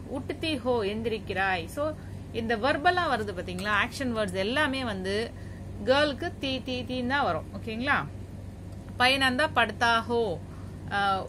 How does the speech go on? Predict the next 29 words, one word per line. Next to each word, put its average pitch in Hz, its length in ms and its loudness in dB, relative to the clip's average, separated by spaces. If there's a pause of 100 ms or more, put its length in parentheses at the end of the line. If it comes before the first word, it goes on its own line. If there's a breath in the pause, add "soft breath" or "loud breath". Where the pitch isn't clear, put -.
(100)
உட்தா 240 440 2
ஹோ, 220 300 -2 (200)
அந்த 226 240 0
மாதிரி. 160 200 -2 (640 loud breath)
கர்-, 247 280 2 (260)
கர்த்தா 240 360 2
ஹோ, 226 220 -2
"தும் 262 220 -4 (120)
கியா 262 240 6
கர்த்தா 220 320 -2
ஹோ?" 220 200 -2 (140)
"தும் 247 160 -2
கப் 240 400 0
ஸ்நான் 233 420 -2
கர்த்தா 214 280 -2
ஹோ?" 226 60 4
அந்த 208 160 0
மாதிரி 196 200 -2
வரும். 151 200 -6 (320 loud breath)
So, 240 160 -4
பெண் 233 300 -2
அப்படிங்கறதுனால 220 640 -2
இதெல்லாம் 196 440 -2
மாறும். 156 380 -4
இதை 190 180 -4
கொஞ்சம் 233 340 -4
கவனத்துல 202 520 2
வச்சுக்கோங்க. 147 580 -6
ஓகேங்களா? 220 440 0